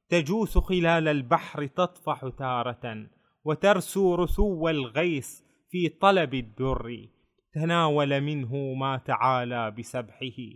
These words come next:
وتدرك دون القعر مبتدر القعر. لعمر أبي الخطي إن بات ثاره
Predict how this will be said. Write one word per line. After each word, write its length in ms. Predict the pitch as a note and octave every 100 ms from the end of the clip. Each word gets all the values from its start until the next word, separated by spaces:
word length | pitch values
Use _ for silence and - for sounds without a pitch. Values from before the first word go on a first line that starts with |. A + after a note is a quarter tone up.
| _ _ _ -
وتدرك 800 | D#3+ E3 G#3 G#3 G#3+ G#3 - F#3+
دون 540 | F#3 D#3 G#3+ A3 F#3
القعر 920 | E3 C#3+ - - D#3 C3 B2+ A#2+ A2 - _ -
مبتدر 840 | D3 C#3+ A#2+ - F#3 F#3 D3+ B2+ A#2+
القعر. 760 | G#2+ - D3+ C#3 A2+ A2+ A2+ F#2 _ _ _ -
لعمر 640 | C#3 C#3 E3 C3+ B2+ C3
أبي 180 | B2 B2
الخطي 840 | G#2 - A#2 - - B2+ A#2 A2 _ _ _ F#3
إن 200 | E3 C3
بات 380 | D3+ D#3+ -
ثاره 800 | B2 - B2 A2+ A2 A#2 - G#2+